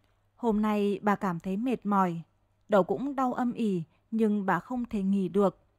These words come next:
Đã nhận lời người ta phải cấy nốt, không co qua cái vụ mùa, nên bà cố gắng đi làm. Trời vừa sẩm sáng,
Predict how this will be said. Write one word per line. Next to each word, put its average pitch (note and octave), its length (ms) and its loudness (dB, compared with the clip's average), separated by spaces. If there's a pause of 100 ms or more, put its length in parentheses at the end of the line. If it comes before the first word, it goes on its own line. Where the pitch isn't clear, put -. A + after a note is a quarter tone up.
(340)
Đã G3 240 -2
nhận A#3 200 -2
lời F#3+ 220 0
người F3+ 180 -2
ta G#3+ 360 -4 (200)
phải F#3+ 140 0
cấy G3 180 -4
nốt, C#4+ 300 -2 (280)
không A3+ 260 -4
co A#3+ 260 0
qua A#3+ 260 -6
cái C#4 160 -8
vụ B3 180 -4
mùa, G3 380 2 (560)
nên G3+ 380 0
bà F#3+ 180 0
cố G3 160 -2
gắng G#3+ 220 -4
đi C4 100 -6
làm. G3 380 0 (1000)
Trời G3+ 200 2
vừa F3+ 340 -2
sẩm E3 280 -4
sáng, G3+ 400 -6